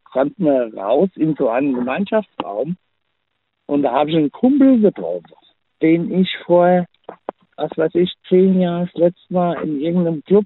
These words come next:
getroffen hab. Und hab, äh, gesagt: Hier, hier, hier, ich hab überhaupt nichts. Ich hab keinen Tabak, ich hab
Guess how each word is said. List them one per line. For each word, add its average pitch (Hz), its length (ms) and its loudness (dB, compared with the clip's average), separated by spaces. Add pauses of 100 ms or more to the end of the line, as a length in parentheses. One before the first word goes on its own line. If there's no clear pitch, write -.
getroffen 120 460 -2
hab. 131 280 0 (1900)
Und 170 640 4
hab, 143 200 -8 (360)
äh, 160 420 4
gesagt: 170 400 -6
Hier, 170 400 4
hier, 156 240 2
hier, 143 380 0
ich - 140 -6
hab 131 120 -12
überhaupt 135 460 -6
nichts. 107 260 -12
Ich - 160 -14
hab 127 160 -12
keinen 120 220 -6
Tabak, 175 460 -2
ich - 140 -16
hab - 140 -10